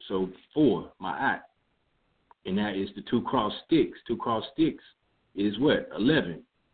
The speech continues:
right? You get one stick and the other stick and you uncross them, you got eleven.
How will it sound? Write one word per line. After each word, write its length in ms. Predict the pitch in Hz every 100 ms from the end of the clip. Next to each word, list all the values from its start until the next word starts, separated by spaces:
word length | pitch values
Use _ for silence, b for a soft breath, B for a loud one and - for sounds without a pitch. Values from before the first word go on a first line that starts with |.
| _ _ -
right? 260 | 90 120 117 - _ _ _ _ _ _ -
You 320 | 90 98 101
get 220 | 101 113
one 220 | 110 151 147
stick 200 | 147 135
and 160 | 123 127
the 80 |
other 120 | 143 147
stick 140 | 135 127
and 100 | 117
you 100 | 131
uncross 380 | 127 147 147
them, 240 | 123 120 120 _ _
you 140 | - 107
got 300 | 120 120 - _ _ _ _
eleven. 460 | 107 156 143 85